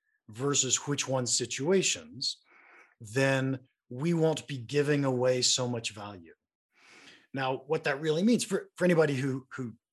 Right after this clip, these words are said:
isn't familiar, will I decisions are essentially decisions where we didn't compare our product to a competitor's product. It was just, "Am I gonna buy your product or not?"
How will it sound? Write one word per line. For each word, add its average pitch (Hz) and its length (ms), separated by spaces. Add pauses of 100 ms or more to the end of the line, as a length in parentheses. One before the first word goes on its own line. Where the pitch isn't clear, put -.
isn't 151 260
familiar, 117 480 (360)
will 160 320
I 135 420 (220)
decisions 120 840
are 123 100
essentially 156 420
decisions 123 520
where 123 200
we 120 200
didn't 147 400
compare 131 460
our 135 180
product 123 400
to 120 80
a - 40
competitor's 117 520
product. - 460 (300)
It 131 60
was 127 160
just, 139 280
"Am 135 120
I 131 60
gonna 123 180
buy 123 200
your 117 220
product 107 440
or 90 60
not?" - 240